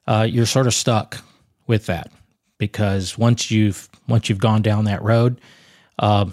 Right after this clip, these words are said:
you have to stay on that road. And, uh, and there's, there's plenty of people that, uh, can maintain that in, in, uh, in state politics, but it's difficult, uh, because they, uh,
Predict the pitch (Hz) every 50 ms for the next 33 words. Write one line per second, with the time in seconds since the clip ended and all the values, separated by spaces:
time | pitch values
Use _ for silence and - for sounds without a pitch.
0 | - - - 127 120 110 92 110 104 - - - - - 110 101 101 95 92 90
1 | 90 90 - - 95 87 82 85 95 104 - _ _ _ _ _ - - 101 98
2 | 95 95 92 92 92 92 92 98 95 95 95 95 92 98 98 - - 117 98 98
3 | 95 92 - - - - - 98 - - - 123 110 104 101 - - 123 - -
4 | 120 110 101 98 95 - - _ _ _ _ _ _ _ _ _ - 104 95 92
5 | 95 - - 101 101 107 104 104 101 - 120 117 110 110 110 110 110 110 - -
6 | _ _ - - _ - 110 98 92 92 87 87 - 113 98 95 92 92 92 95
7 | 92 92 - 110 95 - - 117 104 - - 110 110 113 107 - 120 107 - -
8 | - - _ _ _ _ _ _ - 110 104 107 - - 110 - - - 120 113
9 | - 110 - - 87 80 - - _ _ _ _ - - - 107 92 90 92 90
10 | 87 - 113 107 - 110 98 - - 101 98 95 95 92 95 92 - - - 92
11 | 87